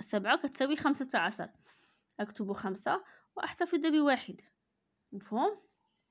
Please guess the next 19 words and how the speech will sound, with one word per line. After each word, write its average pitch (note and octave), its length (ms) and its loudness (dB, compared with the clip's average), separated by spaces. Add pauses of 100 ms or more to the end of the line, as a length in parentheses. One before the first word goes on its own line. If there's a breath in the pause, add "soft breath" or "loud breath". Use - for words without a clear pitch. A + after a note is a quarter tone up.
(1300 loud breath)
آه، A#3 220 6
خم-، C4+ 320 4
ثلاثة D4 220 6
زائد D#4 260 0
خمسة، D4+ 400 6
إذا G3+ 140 0
خمسة، C#4 440 4
ستة، D#4+ 480 4
سبعة، A3+ 420 2
ثمانية، A#3 420 4
زائد G#3+ 260 -6
واحد A3+ 200 -2
ديال A3 140 0
الاحتفاظ D4+ 580 2
هي C4+ 220 2
تسعود، E3+ 460 -8
إذا G#3 200 -6
تساوي G#3 360 -2
تسعة. G#3 420 0